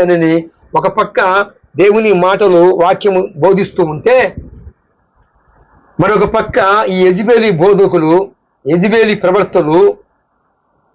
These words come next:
ఈ విజయ్ ప్రసాద్ రెడ్డి కావచ్చు, ఇంకా ఎందరైతే ఉన్నారో, పిడి సుందర్రావు, ఒకప్పుడు వీరందరూ కూడా కొద్ది గొప్ప యేసు ప్రభు వారి గురించే మాట్లాడారు.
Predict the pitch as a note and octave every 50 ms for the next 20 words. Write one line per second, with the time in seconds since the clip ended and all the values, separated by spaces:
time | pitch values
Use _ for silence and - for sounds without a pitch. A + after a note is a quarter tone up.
0 | _ _ _ _ _ _ _ _ - - - - - C3+ C3 B2+ B2+ E3 E3+ F#3
1 | A3+ A3+ A3+ G3+ F#3 G3+ G3 F3+ G3 F#3 F3+ G#3 F#3 G3 F#3 F#3 F#3+ F3+ F3+ -
2 | G3+ G3 G3 F3+ F#3+ G#3+ - - B3 A3 G3 G3+ G#3+ A3+ A3+ A3 G#3+ - G#3 G3
3 | F#3+ F#3+ F#3 F#3 F#3 F3 E3+ F3 F3 F#3+ G#3+ A3 - - _ _ _ _ _ _
4 | _ _ - G3+ G#3+ F#3+ G#3+ F#3 - G#3 G3 F#3+ G3+ F#3 F#3 F#3+ F#3 F#3 E3+ C#3
5 | C3+ - _ _ _ _ _ _ _ _ _ _ _ - E3+ - A3 A3+ - C4+
6 | C#4 C#4 C4 A3+ A#3+ A#3+ A#3+ A3 G#3+ A#3 B3+ B3+ G#3 A3+ A3+ A3 G3 F#3+ F#3 G3
7 | A3 - - - - - _ _ _ - G#3+ A3 F#3+ B3+ B3+ A#3+ A#3 B3 - -
8 | A#3+ G3+ G3 G#3 B3 - - _ _ _ _ _ - G3 A3 - - A#3+ F3 A3+
9 | A3 G#3 A3 A3+ A3 G#3+ G#3+ G3+ F#3 G3 G3+ G#3+ G3+ - A#3 A#3 G3+ F#3+ G3 F#3+
10 | F#3+ G#3 F#3+ F3+ E3+ D3+ C3+ A#2+